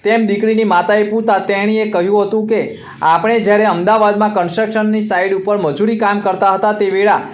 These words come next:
તમે લોકો મજૂરી કામે કરવા જતા હતા, ત્યાં કન્સ્ટ્રક્શન સાઇટ ઉપર મજૂરી કામ કરવા આવતો અજાણ્યા યુવકે છ મહિના અગાઉ ઘરમાં હું એકલી હતી ત્યારે આવી મારી સાથે બળજબરીપૂર્વક ગંદુ કામ કર્યું હતું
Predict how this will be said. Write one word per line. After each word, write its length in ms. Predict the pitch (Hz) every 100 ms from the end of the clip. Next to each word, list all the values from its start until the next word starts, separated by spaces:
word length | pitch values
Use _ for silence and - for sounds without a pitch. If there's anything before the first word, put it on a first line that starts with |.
| - -
તમે 260 | - 185 214
લોકો 260 | 220 208 220
મજૂરી 380 | 185 165 190 220
કામે 300 | 214 190 208
કરવા 340 | 208 185 185 196
જતા 280 | 175 190 208
હતા, 180 | 208 196
ત્યાં 300 | 202 196 - - -
કન્સ્ટ્રક્શન 680 | - 175 175 226 220 233
સાઇટ 280 | 214 202 202
ઉપર 260 | 196 208 214
મજૂરી 440 | 175 151 160 220 214
કામ 280 | 208 208
કરવા 300 | 208 185 202 185
આવતો 320 | 170 175 214 208
અજાણ્યા 580 | 151 143 170 196 202 156 - - -
યુવકે 480 | 147 180 208 214 214 -
છ 120 | - 196 220
મહિના 360 | 202 196 208 202
અગાઉ 320 | 170 180 175 113 - - 123
ઘરમાં 500 | 151 175 190 208 202
હું 260 | 220 214
એકલી 320 | 180 180 214 208
હતી 280 | 185 214 220
ત્યારે 320 | 202 196 214 165
આવી 240 | 175 196 208
મારી 240 | 190 190
સાથે 300 | 190 185 208
બળજબરીપૂર્વક 880 | 170 185 180 196 196 214 202 196 190
ગંદુ 320 | 147 170 196 208
કામ 280 | 214 202 202
કર્યું 300 | 156 151 120
હતું 160 | 117